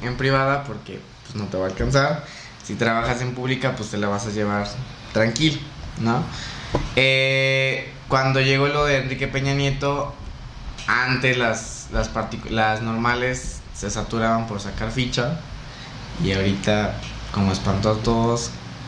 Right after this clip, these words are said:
pues, que no íbamos a tener como, este, eh, jubilación,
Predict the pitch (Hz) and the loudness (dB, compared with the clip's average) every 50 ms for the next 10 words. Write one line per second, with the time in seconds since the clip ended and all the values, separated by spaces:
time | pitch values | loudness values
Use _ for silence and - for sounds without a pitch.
0 | - - - 98 98 98 98 - 113 104 101 98 95 95 92 - - - - - | -8 -2 0 2 2 2 2 2 2 4 4 4 4 2 0 -2 -4 -8 -12 -12
1 | - - - 131 139 139 135 123 117 117 113 117 110 110 - 110 107 110 107 107 | -10 0 4 6 6 8 6 6 6 4 4 4 2 2 2 2 2 2 2 2
2 | 107 - - 110 107 104 101 98 98 98 - - - - 98 95 95 95 95 95 | 0 0 -2 0 0 2 2 2 0 0 -2 -6 -6 -6 -4 -2 0 0 0 0
3 | 92 90 87 82 - - - - - - - - - - - - - - - - | 0 0 -2 -4 -4 -8 -8 -10 -12 -12 -12 -12 -12 -12 -12 -12 -10 -10 -8 -8
4 | - - - - - 95 98 95 - 113 107 107 98 95 98 - 127 127 127 123 | -6 -4 -2 2 4 4 4 6 6 6 8 8 8 6 6 6 6 6 6 6
5 | 120 117 117 113 113 113 113 113 113 117 | 6 6 4 4 4 6 6 6 4 2